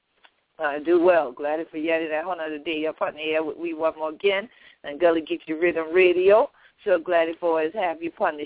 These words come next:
show, especially this time of year, y'all. But we are trying to get these children to gear up for the coming festival and things like that. So now, you got anything special you want to share with the people about the festival coming up for this year?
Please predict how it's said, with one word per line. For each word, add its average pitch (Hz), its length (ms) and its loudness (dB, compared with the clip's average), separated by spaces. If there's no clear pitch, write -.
show, 185 200 0
especially 269 540 0
this 214 220 0
time 240 300 -2
of 170 80 -4
year, 190 280 6
y'all. 196 260 2
But 170 160 -6
we 190 120 -2
are 180 140 -4
trying 185 260 0
to 175 60 -10
get 165 220 -6
these 180 220 -8
children 175 300 -2
to 151 100 -8
gear 175 440 2
up 175 280 2
for 151 80 -10
the 123 80 -10
coming 165 260 -4
festival 208 580 2
and 160 180 -6
things 165 200 2
like 156 180 -2
that. 143 320 0
So 170 120 2
now, 185 280 6
you 185 120 2
got 202 240 4
anything 202 440 -4
special 240 320 0
you 202 160 0
want 165 160 0
to 214 60 0
share 202 120 6
with 175 120 -2
the 160 80 -12
people 190 420 -4
about 151 500 4
the 160 100 -2
festival 180 580 0
coming 190 300 2
up 175 180 -6
for 180 80 -2
this 175 220 4
year? 185 220 2